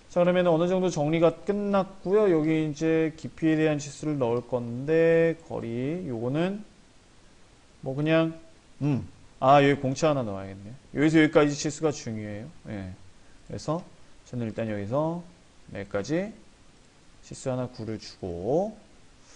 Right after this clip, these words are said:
이건 이따가 공차를 좀 넣도록 하겠고 그다음에 별도로 여기서 여기까지 치수를 조금 따로 이렇게 주도록 할게요. 칠, 그다음에 여기서 여기까지 치수를, 음,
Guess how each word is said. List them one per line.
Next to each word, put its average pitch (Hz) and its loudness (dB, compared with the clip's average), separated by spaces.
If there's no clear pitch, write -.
이건 113 -10
이따가 120 -2
공차를 113 -4
좀 120 -6
넣도록 110 -10
하겠고 160 -2
그다음에 117 -8
별도로 139 2
여기서 120 2
여기까지 120 0
치수를 156 -4
조금 160 -8
따로 190 0
이렇게 - -18
주도록 - -16
할게요. 120 -14
칠, 175 -4
그다음에 107 -8
여기서 104 -4
여기까지 104 -4
치수를, 165 0
음, 101 -14